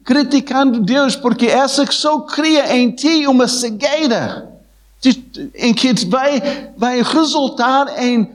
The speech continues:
desconfiança e medos e complexos e até incredulidade. Para mim,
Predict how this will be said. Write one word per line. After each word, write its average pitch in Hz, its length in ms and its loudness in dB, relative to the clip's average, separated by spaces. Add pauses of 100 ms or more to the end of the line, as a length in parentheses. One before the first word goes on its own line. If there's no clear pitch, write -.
desconfiança 285 1300 0
e 233 160 4
medos 262 560 4
e 220 80 -4
complexos 254 1000 -4 (640)
e 196 120 6
até 240 480 0
incredulidade. 240 840 -4 (4000)
Para 170 180 0
mim, 226 640 0